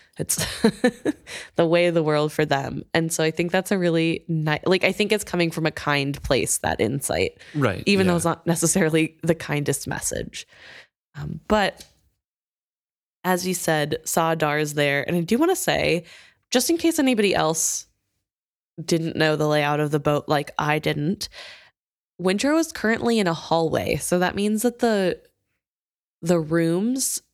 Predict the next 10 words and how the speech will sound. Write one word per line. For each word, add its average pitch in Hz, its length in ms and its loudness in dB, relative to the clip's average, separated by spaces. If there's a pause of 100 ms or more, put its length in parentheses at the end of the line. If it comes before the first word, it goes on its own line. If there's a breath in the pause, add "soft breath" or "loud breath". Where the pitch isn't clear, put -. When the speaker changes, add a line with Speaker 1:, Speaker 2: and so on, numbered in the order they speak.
(100)
Speaker 1:
to 185 340 2
the, 165 400 2
at - 160 0
least 180 360 -2
first 170 340 -2
and 170 140 0
second 165 320 -2
mate's 156 440 -2 (400)
quarters 151 640 0 (720 loud breath)
are 165 340 2